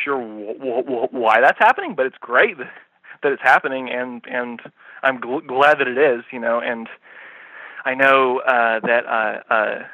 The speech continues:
mi amigo Hamlet from, uh, Ch-, Chicago and is one of the, the, the dr-, driving f-, f-, f-, forces behind advocating for more b-, b-, bilingual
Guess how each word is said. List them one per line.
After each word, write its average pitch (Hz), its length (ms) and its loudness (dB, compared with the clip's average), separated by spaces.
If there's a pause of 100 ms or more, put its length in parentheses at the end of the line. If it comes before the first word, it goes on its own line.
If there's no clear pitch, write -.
(200)
mi 160 200 0
amigo 139 600 2 (640)
Hamlet 156 420 2 (460)
from, 123 560 0 (420)
uh, 113 420 -2 (480)
Ch-, - 100 -10
Chicago 147 720 2 (200)
and 127 300 -6 (180)
is 131 480 -2 (380)
one 143 180 2
of 117 140 0
the, 113 440 0 (340)
the, 117 520 0
the 117 180 -6
dr-, 131 360 -10
driving 131 460 4 (160)
f-, 123 80 -18 (180)
f-, - 60 -20 (220)
f-, - 80 -16 (140)
forces 139 460 -2
behind 113 580 0 (800)
advocating 135 640 0
for 175 120 -6
more 185 600 2 (300)
b-, 120 80 -12 (160)
b-, 131 240 -10
bilingual 165 600 2